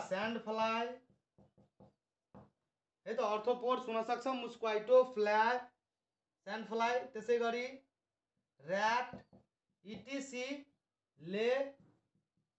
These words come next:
आफ्नो शरीरमा, शरीरमा रोगको कीटाणु,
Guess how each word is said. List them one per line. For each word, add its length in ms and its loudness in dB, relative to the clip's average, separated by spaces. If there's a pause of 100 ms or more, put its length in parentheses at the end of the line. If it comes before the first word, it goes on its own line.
(640)
आफ्नो 540 -4 (140)
शरीरमा, 640 -2 (4000)
शरीरमा 320 -2 (100)
रोगको 380 10
कीटाणु, 580 -2